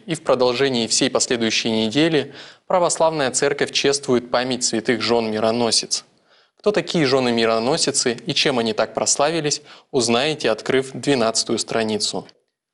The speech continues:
В разделе «Пасха в странах Азии»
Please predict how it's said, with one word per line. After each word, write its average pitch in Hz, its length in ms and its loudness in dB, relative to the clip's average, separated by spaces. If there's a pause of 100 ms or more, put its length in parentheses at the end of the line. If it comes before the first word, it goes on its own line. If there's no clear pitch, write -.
(220)
В 131 100 -2
разделе 160 420 2
«Пасха 147 440 0
в - 40 -10
странах 135 540 0
Азии» 139 540 0